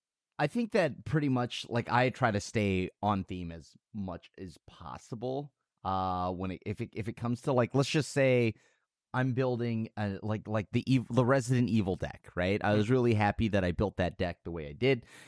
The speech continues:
Speaker 1: 'cause I added some cards that even, like, I actually chose to forego functionality, <laughs> right? Like, I,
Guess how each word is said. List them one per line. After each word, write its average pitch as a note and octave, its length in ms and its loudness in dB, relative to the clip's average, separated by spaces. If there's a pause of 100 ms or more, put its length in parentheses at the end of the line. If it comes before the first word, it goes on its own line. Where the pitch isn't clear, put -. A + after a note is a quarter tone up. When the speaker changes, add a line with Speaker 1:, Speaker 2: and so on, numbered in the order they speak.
(140)
Speaker 1:
'cause G2 240 2
I F#2 120 0
added G2+ 340 2
some F#2 160 0
cards F#2+ 280 2
that E2+ 120 2
even, F2+ 280 0
like, F#2+ 280 -2 (240)
I A#3 120 2
actually D#3+ 460 2 (260)
chose D3 260 4
to B2 100 0
forego A2+ 800 0 (240)
functionality, F#2 840 -2
<laughs> C#2 40 -8
right? A2 340 2
Like, C#3+ 280 0 (160)
I, F#3+ 80 6